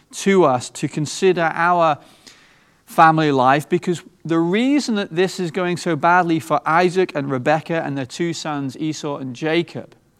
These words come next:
is because they're a spiritual drift. What you will see is that none of these characters are really motivated by being obedient to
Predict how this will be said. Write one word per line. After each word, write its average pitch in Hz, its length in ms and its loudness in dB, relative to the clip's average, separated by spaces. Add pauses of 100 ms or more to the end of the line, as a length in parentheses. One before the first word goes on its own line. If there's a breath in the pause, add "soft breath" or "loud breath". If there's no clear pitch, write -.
(220 loud breath)
is 156 180 -2
because 175 320 0
they're 170 160 0
a 151 40 -4
spiritual 175 760 -2 (160)
drift. 135 640 -4 (460 soft breath)
What 233 220 0
you 240 120 -4
will 208 160 2
see 208 420 -2
is 147 180 -4
that 156 120 -4
none 175 360 0
of 202 140 -2
these 170 220 -4
characters 156 600 -4
are 135 120 -2
really 185 480 0
motivated 147 960 -2 (220 loud breath)
by 139 300 0
being 147 420 2
obedient 135 840 -4 (260 loud breath)
to 135 640 -2